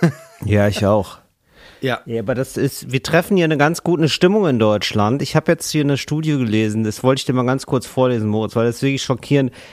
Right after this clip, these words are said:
Speaker 1: Ich weiß, du bist genauso Fan wie ich vom Bruttosozialprodukt
Speaker 2: Ja, bitte.
Speaker 1: in Deutschland.
Speaker 2: Ja, bin ich Riesenfan. Ja. Ich bin im Frühjahr ja hinterhergefahren. Mittlerweile habe ich die Zeit nicht mehr, aber
Speaker 1: Ja.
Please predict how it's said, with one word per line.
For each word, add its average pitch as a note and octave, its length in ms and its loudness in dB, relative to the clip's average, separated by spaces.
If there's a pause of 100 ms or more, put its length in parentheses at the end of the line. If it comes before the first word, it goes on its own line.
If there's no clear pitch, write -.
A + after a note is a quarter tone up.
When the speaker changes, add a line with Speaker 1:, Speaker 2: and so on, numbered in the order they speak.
Speaker 1:
Ich G#2+ 160 -4
weiß, B2 280 4
du - 40 -8
bist C#3+ 160 -2
genauso C#3 380 0
Fan C#3 320 0
wie C3+ 100 0
ich D3 100 -6
vom C#3 140 0
Bruttosozialprodukt A2 1080 0
Speaker 2:
Ja, B2 140 -2
bitte. G#2 260 -4 (120)
Speaker 1:
in A2 160 -2
Deutschland. G#2 680 0 (240)
Speaker 2:
Ja, C#3 220 2
bin A#2 100 -2
ich G#2+ 120 -6
Riesenfan. G2 600 -4 (240)
Ja. G#2 320 -2
Ich A#2 180 -2
bin C#3+ 120 2
im C#3+ 100 0
Frühjahr F#3 240 2
ja F3+ 80 2
hinterhergefahren. C3+ 880 0
Mittlerweile B2 580 2
habe A#2+ 100 2
ich - 40 -4
die G#2+ 80 -6
Zeit A#2 220 0
nicht F2+ 120 -4
mehr, F2 200 -2
aber F#2 180 0
Speaker 1:
Ja. G#2 280 -2